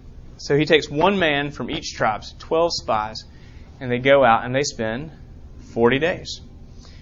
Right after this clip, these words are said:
And they kinda walk around all, all over, uh, Israel and, uh, see what they, they can see. And, uh, and, um, they then come back. We're not given a lot of detail about what happened to them, any,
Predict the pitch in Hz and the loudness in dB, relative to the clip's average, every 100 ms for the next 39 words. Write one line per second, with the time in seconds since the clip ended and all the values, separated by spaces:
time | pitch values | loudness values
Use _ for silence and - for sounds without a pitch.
0 | - 117 117 117 135 139 127 131 147 165 | -8 0 0 0 0 4 8 10 10 10
1 | 160 143 139 147 147 135 147 127 135 147 | 6 8 8 6 6 8 8 6 8 8
2 | 147 151 151 147 - - - - 131 139 | 8 6 4 4 -2 -16 -14 -2 2 2
3 | 143 139 143 143 147 127 127 123 123 127 | 0 4 6 6 4 2 0 0 0 2
4 | 120 117 139 170 156 135 143 143 147 - | 2 0 2 4 4 6 8 8 6 -4
5 | - - 131 - - 143 143 135 120 - | -14 -16 -16 -16 -6 0 0 0 -4 -2
6 | 151 160 160 - - - - - 131 127 | 0 0 -4 -14 -20 -20 -12 0 4 4
7 | 127 123 123 120 - 139 131 120 117 - | 8 8 8 4 -2 0 2 0 -4 -10
8 | - - 135 117 113 131 143 139 139 135 | -14 -8 -6 -6 0 6 6 6 0 -2
9 | 147 151 143 113 123 165 143 156 139 135 | -2 0 2 2 6 4 4 2 4 6
10 | 143 123 127 147 170 160 165 185 - - | 6 6 0 -2 2 2 2 -2 -12 -6
11 | 139 135 117 139 139 147 143 151 127 - | 4 6 6 2 4 2 2 0 -4 -2
12 | 160 151 160 156 139 135 131 | -2 2 2 2 2 2 0